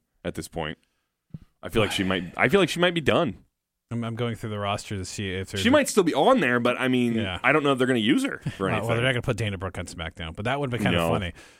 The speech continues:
Speaker 2: Um,
Speaker 1: No.
Speaker 2: boy, I, I really don't see anybody thinking, uh, 'cause, like, Jodo doesn't wrestle.
Speaker 1: I think the Iconics could have worked.
Speaker 2: Yeah.
Speaker 1: And I think it would actually work to have Aiden as their hype man.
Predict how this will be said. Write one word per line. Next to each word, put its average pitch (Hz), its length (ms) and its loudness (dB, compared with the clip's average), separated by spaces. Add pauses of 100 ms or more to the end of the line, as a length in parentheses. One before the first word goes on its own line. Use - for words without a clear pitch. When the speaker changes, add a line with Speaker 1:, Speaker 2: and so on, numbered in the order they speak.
(160)
Speaker 2:
Um, 127 800 2 (600)
Speaker 1:
No. 76 440 -8
Speaker 2:
boy, 139 240 0
I, 117 60 -2
I 120 200 -4
really 127 380 -2
don't 131 160 -6
see - 140 -8
anybody 123 420 -4
thinking, 110 320 -8
uh, 101 440 -8 (200)
'cause, - 260 -16
like, 92 160 -14
Jodo 98 340 -8
doesn't 95 280 -12
wrestle. 90 480 -18 (300)
Speaker 1:
I 123 40 -2
think 151 120 4
the 127 80 6
Iconics 87 460 0
could 73 100 -8
have 65 60 -8
worked. 64 280 -10 (720)
Speaker 2:
Yeah. 104 100 -4
Speaker 1:
And 131 80 6
I 147 40 6
think 165 140 4
it 156 40 2
would 139 100 6
actually 135 280 4
work 120 260 4
to 113 80 2
have 110 220 2
Aiden 104 340 2
as 90 160 -4
their 90 140 2
hype 95 240 0
man. 67 360 -8